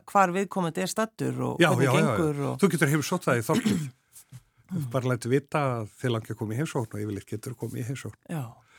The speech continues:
Speaker 2: Þú reyndar svolítið breytti tímar með öllum þessum persónuverndar, eh, sjónarmiðum sem er orðið miklu meira ríkjandi. Ég, við fórum eitt skipti sem ég fór til Austurríkis, þá fórum við í heimsókn í barnaþorpi en við fengum ekki að hitta neitt börn, þau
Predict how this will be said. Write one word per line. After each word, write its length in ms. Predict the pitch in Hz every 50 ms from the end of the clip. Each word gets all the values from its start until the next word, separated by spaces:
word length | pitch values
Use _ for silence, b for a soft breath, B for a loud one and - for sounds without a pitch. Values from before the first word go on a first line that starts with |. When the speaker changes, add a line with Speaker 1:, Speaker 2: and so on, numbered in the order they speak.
| B B B B B
Speaker 2:
Þú 80 | - 127
reyndar 320 | 123 117 113 131 120 110 _ - -
svolítið 320 | 120 - 139 131 - 143 123
breytti 320 | - 131 127 - 143 123
tímar 320 | - 151 139 131 127 123 123
með 140 | 123 123 120
öllum 160 | - 127 120
þessum 220 | 120 110 127 110 -
persónuverndar, 1120 | - 147 139 - - - 156 151 151 147 135 - - 139 151 147 - - 156 151 135 - B B B B B B B B B B B _ - -
eh, 960 | 123 113 - - - - 98 98 95 92 - 98 92 - - - - - - 131
sjónarmiðum 640 | - - 160 156 165 170 165 175 180 190 190 165 - - - -
sem 180 | - 143 139 139
er 100 | 143 147
orðið 180 | 147 143 143 139 151
miklu 160 | 135 165 156
meira 180 | 156 156 160 160 165
ríkjandi. 420 | 175 - - 170 151 - 185 139 - B B B B B B B B -
Ég, 400 | 123 120 120 110 107 95 - - 117
við 80 | 127 123
fórum 560 | - - 131 131 135 143 143 143 139 123 - -
eitt 320 | - 135 127 131 - - -
skipti 320 | - 143 127 - - 135
sem 140 | 117 - 135 127
ég 60 | -
fór 80 | 139 131 -
til 100 | - 127
Austurríkis, 720 | 143 147 - - - 156 151 147 - 170 147 - - - - B B B B B B B B B B B _
þá 160 | - - 135 127 120 120 123 110
fórum 320 | - - 135 135 131 127 123
við 80 | 123
í 60 | 110 131
heimsókn 460 | 160 156 - - 175 139 - - 143
í 60 | 131 -
barnaþorpi 480 | 156 160 147 160 143 139 143 - - 135
en 80 | 131
við 140 | 131 131 -
fengum 240 | 156 131 - 127 131
ekki 160 | - 131 120
að 60 | 123 156
hitta 180 | 135 - 151 147
neitt 180 | 143 139 135 -
börn, 160 | 151 139 -
þau 140 | - 139 131